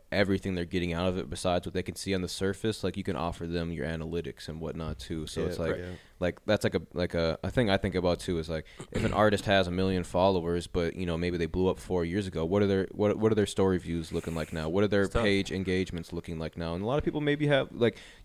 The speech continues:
Speaker 1: like, th-, I'd say, like, artificial growth is the same as blowing up really fast and then
Speaker 2: Yeah.
Speaker 1: nobody caring anymore.
Speaker 3: Mm-hmm.
Speaker 1: That, you, that, that, those might as well be a fake million followers,
Speaker 3: Mm-hmm.
Speaker 1: you know, for, like, a lot of artists that blew up in the past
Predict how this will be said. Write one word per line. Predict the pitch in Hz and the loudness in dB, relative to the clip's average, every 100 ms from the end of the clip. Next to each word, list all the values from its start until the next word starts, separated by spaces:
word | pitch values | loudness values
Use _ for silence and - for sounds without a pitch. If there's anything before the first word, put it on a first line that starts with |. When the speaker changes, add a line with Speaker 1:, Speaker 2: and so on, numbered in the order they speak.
| - | -2
Speaker 1:
like, | 117 107 - - _ - | 0 0 -4 -20 _ -8
th-, | - | 0
I'd | 113 143 | 2 4
say, | - 160 127 107 | 4 4 4 2
like, | 107 98 | 0 2
artificial | 110 131 131 139 | 4 4 4 0
growth | 120 131 127 | 4 6 4
is | 104 | 0
the | 101 | -2
same | - 113 113 | 2 2 4
as | 104 95 | 2 0
blowing | 87 104 110 117 110 | 2 6 6 6 6
up | 117 - | 4 2
really | 104 110 113 | 2 4 4
fast | - 110 123 131 - | 4 4 4 2 0
and | 98 | 0
then | 92 | 2
Speaker 2:
Yeah. | |
Speaker 1:
nobody | 95 104 101 98 | 8 10 10 4
caring | 92 101 92 85 | 0 -2 -2 -2
anymore. | 82 80 80 78 - - | -2 -4 -6 -8 -10 -6
Speaker 3:
Mm-hmm. | 117 | 2
Speaker 1:
That, | 113 117 | 4 4
you, | 120 | 0
that, | 101 113 - | 2 2 4
that, | 107 101 98 | 4 2 4
those | 113 104 | 4 6
might | 101 98 | 6 6
as | 90 | 4
well | 98 | 2
be | 87 90 | 2 0
a | |
fake | 82 87 80 | 0 -2 -2
million | 80 76 69 | -2 -2 -4
followers, | - 71 71 65 67 | -4 -2 -2 -2 -4
Speaker 3:
Mm-hmm. | 85 | -4
Speaker 1:
you | |
know, | 85 | -4
for, | 82 95 | -4 -4
like, | 85 | -4
a | 87 | -2
lot | 87 85 | 0 0
of | - | -2
artists | 87 90 | -4 -4
that | 85 85 | -6 -4
blew | 95 104 104 | 0 2 4
up | - | 4
in | 101 107 | 4 6
the | 104 | 4
past | 123 123 135 | 4 4 4